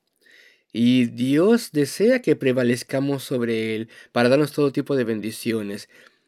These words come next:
Y eso lo aprendemos aquí de Mateo catorce también y veintiuno también. Así que las dudas representan una pérdida de fe,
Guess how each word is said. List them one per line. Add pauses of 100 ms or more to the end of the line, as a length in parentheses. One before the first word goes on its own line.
(160)
Y
eso
lo
aprendemos
aquí
de
Mateo (220)
catorce
también
y
veintiuno
también. (680)
Así
que
las
dudas (200)
representan
una
pérdida
de
fe,